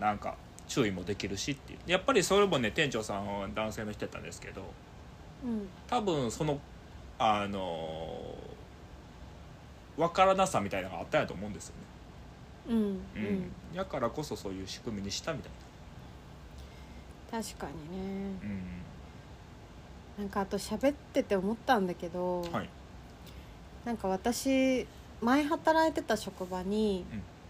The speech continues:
Speaker 1: うん。
Speaker 2: 全くお化粧しない子がいたんだけど、
Speaker 1: うん。
Speaker 2: その子は、まあ、お化粧はしないだけで、全然清潔感もあるし、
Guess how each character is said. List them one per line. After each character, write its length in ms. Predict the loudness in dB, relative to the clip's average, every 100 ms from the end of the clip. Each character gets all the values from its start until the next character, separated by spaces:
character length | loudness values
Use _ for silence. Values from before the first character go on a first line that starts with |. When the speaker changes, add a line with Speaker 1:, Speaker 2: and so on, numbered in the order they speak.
| -2
Speaker 1:
う 60 | -2
ん。 40 | 4
Speaker 2:
全 100 | 4
く 120 | 8
お 80 | 6
化 140 | 6
粧 260 | 4 6 4
し 160 | 4 2
な 160 | 2
い 80 | 2
子 120 | 0
が 120 | 2
い 80 | 0
た 200 | 2 2
ん 60 | 2
だ 80 | -4
け 120 | -8
ど、 380 | -4 -2 -2 -4 -4
Speaker 1:
う 40 |
ん。 120 | -4 -4 -12 -14 -14 -16 -16 -16 -16 -14
Speaker 2:
そ 180 | -4 2
の 140 | 4 6
子 240 | 6 8
は、 420 | 10 10 8 2 -4 -14 -16 -14 2
ま 320 | 6 6 4
あ、 60 | -6 -16 0
お 60 | 8
化 120 | 8
粧 320 | 10 10 10
は 120 | 10
し 180 | 8 4
な 140 | 4 4
い 60 |
だ 120 | 4
け 180 | 4 2
で、 460 | 4 4 6 4 -2 -10 -14 -16 -14 0
全 220 | 6 8
然 360 | 8 6 4 -2 -10 -16 -16 -16 -16 -16 -16 -16 -16 -16 -16 -14 2
清 240 | 8 8
潔 240 | 8 2 2
感 260 | 0 2
も 140 | -2 -4
あ 60 |
る 100 | -6
し、 420 | -6 -2 2 2